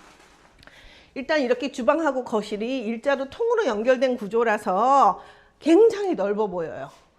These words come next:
들어오면은 일단, 어, 시야가 뻥 뚫렸어. 시원하고 굉장히 넓어 보이는 구조라 요 구조도 대가족 구성원으로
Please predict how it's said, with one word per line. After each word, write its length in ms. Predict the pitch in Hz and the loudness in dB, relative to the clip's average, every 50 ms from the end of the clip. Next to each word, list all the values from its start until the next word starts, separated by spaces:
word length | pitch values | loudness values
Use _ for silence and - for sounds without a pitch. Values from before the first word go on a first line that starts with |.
| _ _ | _ _
들어오면은 680 | - 269 226 294 294 254 233 233 240 262 311 339 320 214 | -6 -4 -2 0 0 0 0 0 -2 -4 -4 -4 -6 -6
일단, 440 | 202 233 226 - 285 285 285 285 240 - - _ _ _ _ _ _ _ _ | -8 -10 -6 -4 -2 -2 -2 -4 -8 -14 -20 _ _ _ _ _ _ _ _
어, 340 | - 208 214 214 214 214 208 | -6 -4 -2 -2 -2 -2 -4
시야가 420 | - - - - 440 415 381 381 - | -6 -8 -4 -2 -2 -2 -2 -4 -2
뻥 200 | - 349 415 - | -2 -4 -4 -4
뚫렸어. 440 | - 370 330 240 202 - - 175 160 - _ | -4 -2 -2 -2 -4 -6 -14 -16 -16 -16 _
시원하고 600 | _ - - - 381 381 392 370 359 359 254 262 269 | _ -20 -8 -6 -4 -2 -2 -2 -4 -6 -6 -6 -10
굉장히 400 | 254 - 240 202 202 226 226 226 | -8 -6 -8 -4 -4 -4 -4 -4
넓어 320 | 214 208 185 190 214 240 240 | -4 -4 -4 -2 -2 -2 -2
보이는 340 | 220 233 220 208 214 202 | -2 -6 -6 -6 -8 -8
구조라 680 | 208 - 208 170 214 208 202 190 190 214 240 269 233 185 - - - - - _ - | -10 -12 -8 -6 -6 -4 -2 -2 0 2 2 0 0 -2 -4 -16 -20 -20 -20 _ -4
요 220 | 233 269 285 269 | -2 -2 -2 -2
구조도 640 | 277 - 226 202 240 240 233 254 320 359 392 392 392 - - - _ | -4 -8 -8 -4 -4 -6 -4 -4 -4 -2 -2 -2 -6 -8 -20 -20 _
대가족 520 | - 240 226 208 240 262 262 254 262 240 | -8 -8 -6 -2 -2 -2 -2 -4 -8 -10
구성원으로 880 | - - 190 262 247 240 233 226 220 220 214 214 254 311 349 381 392 381 | -10 -10 -8 -8 -6 -6 -4 -4 -4 -4 -2 -2 -2 0 0 0 -2 -4